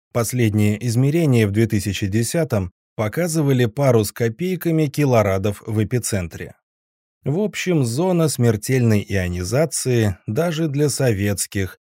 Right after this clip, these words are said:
генетически улучшенных людей. И фон не падал, а там рядом река, плюс сильный ветер,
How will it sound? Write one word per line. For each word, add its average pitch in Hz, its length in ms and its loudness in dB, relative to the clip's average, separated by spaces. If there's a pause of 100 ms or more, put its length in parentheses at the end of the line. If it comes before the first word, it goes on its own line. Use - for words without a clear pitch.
генетически 101 840 0
улучшенных 95 760 -4
людей. 98 400 -4 (1300)
И 113 160 2
фон 151 420 0
не 104 120 4
падал, 101 580 -2 (360)
а 123 160 -6
там 190 280 -2
рядом 151 400 0
река, 104 500 0 (240)
плюс 180 320 -4
сильный 127 420 0
ветер, 127 640 -2